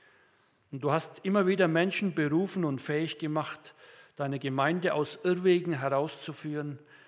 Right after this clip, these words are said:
und zum Wesentlichen deines Heils hinzuführen.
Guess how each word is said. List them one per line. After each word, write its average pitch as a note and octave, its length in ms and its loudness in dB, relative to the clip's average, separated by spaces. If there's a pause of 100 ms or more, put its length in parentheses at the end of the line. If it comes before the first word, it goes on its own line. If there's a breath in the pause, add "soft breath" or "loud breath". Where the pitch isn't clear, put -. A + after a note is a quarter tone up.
(240 loud breath)
und C3 200 -10
zum C#3 280 -6
Wesentlichen D3+ 760 -4 (200)
deines C3+ 360 -8
Heils C#3 440 -6
hinzuführen. B2+ 840 -14